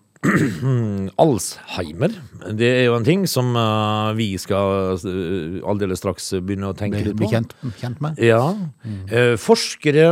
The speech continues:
Speaker 1: med slående Alzheimer-funn, Frode, det er, skal visst da, eh, vise seg å være, um, avslørt førtito gener som kan gi økt risiko for den alvorlige sykdommen.
Speaker 2: Mm.
Speaker 1: Ikke bare én,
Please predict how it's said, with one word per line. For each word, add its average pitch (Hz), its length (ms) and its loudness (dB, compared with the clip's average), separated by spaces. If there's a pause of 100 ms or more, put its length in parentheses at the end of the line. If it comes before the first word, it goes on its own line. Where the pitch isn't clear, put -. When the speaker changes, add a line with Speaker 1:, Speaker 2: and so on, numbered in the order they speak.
Speaker 1:
med 135 240 4
slående 120 480 4
Alzheimer-funn, 110 680 4
Frode, 110 280 4
det 107 140 4
er, 107 140 -2 (420)
skal - 260 -2
visst 127 220 -2
da, 131 120 4 (160)
eh, 117 420 0
vise 127 260 -4
seg 104 160 -2
å 110 80 -2
være, 113 280 2 (260)
um, 104 160 -6 (420)
avslørt 104 640 -2 (100)
førtito 170 920 -2
gener 123 600 2
som 120 180 -2
kan 127 200 0
gi 113 140 2
økt 101 360 -2
risiko 90 420 -4
for 95 100 -4
den 104 120 -4
alvorlige 92 560 -4
sykdommen. 80 300 -10 (100)
Speaker 2:
Mm. 107 640 -8 (260)
Speaker 1:
Ikke 135 160 0
bare 143 240 4
én, 123 320 0